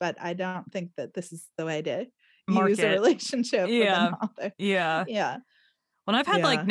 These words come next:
Speaker 1: funny.
Speaker 2: narration-wise, I'll say, like, I prefer fantasy to narrate, but, like, I'll do other stuff, but, like, I prefer fantasy, which means what? That means that my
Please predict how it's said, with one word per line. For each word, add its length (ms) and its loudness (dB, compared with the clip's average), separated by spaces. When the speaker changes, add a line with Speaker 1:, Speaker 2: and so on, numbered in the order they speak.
Speaker 1:
funny. 340 4
Speaker 2:
narration-wise, 300 2
I'll 180 2
say, 240 2
like, 460 0
I 180 2
prefer 1000 0
fantasy 800 0
to 100 0
narrate, 480 2
but, 60 0
like, 180 0
I'll 140 0
do 300 4
other 360 0
stuff, 600 0
but, 140 0
like, 280 0
I 120 0
prefer 480 0
fantasy, 500 0
which 240 -2
means 360 0
what? 280 0
That 140 0
means 240 2
that 300 0
my 300 0